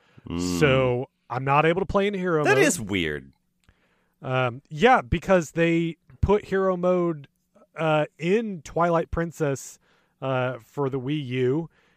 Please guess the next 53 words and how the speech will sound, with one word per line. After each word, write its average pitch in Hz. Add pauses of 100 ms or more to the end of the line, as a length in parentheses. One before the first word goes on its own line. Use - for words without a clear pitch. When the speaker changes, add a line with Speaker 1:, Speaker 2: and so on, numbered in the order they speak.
Speaker 2:
and 131
I 127
believe 151
they 196
even 147
did 139
it 151
for 147
the 131
Wind 185
Waker 131
one, 98
where 127
before 156
you 104
Speaker 1:
Mm-hmm. 143
Speaker 2:
had 131
to 127
beat 165
the 131
game, 123
you 131
had 196
to 180
beat 190
the 160
game 143
before. 123 (360)
Twilight 202
Princess, 165
I 160
don't 156
think, 139
had 156
a 135
hero 113
mode 104 (560)
originally, 120 (520)
uh, 127 (540)
and 131
for 143
whatever 196
this, 208
for 190
whatever 214
reason, 196
they 175
still 190
just, 170
like, 170 (140)
kept -
it 151
behind 120